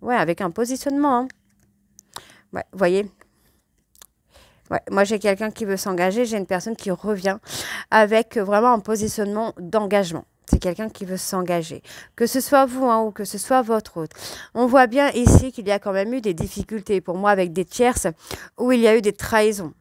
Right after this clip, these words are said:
Ça peut être de votre côté ou du côté de votre autre. En tout cas, il y a eu, euh, pour moi des trahisons sur l'infidélité. D'accord ? Euh, qui ont compliqué un peu les choses, qui ont compliqué un peu la relation en elle-même.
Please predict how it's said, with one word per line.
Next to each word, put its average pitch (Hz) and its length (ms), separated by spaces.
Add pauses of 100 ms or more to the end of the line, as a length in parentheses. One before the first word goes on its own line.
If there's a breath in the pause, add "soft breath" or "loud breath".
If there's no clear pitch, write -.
(160)
Ça 185 160
peut 202 100
être 170 180
de 220 80
votre 262 300
côté 247 320
ou 240 60
du 214 120
côté 220 240
de 196 60
votre 196 220
autre. - 160
En 175 100
tout 175 140
cas, 254 200 (380 loud breath)
il 240 180
y 226 80
a 220 120
eu, 277 260
euh, 180 80
pour 190 240
moi 240 200
des 220 120
trahisons 196 520 (220 soft breath)
sur - 240
l'infidélité. 196 800 (920)
D'accord ? 165 400 (420 loud breath)
Euh, 175 220
qui 226 180
ont 214 140
compliqué 233 480
un 185 120
peu 175 140
les 160 120
choses, 143 200
qui - 80
ont 160 240
compliqué 269 480
un 156 140
peu 214 180
la 190 140
relation 170 460
en 185 180
elle-même. 156 340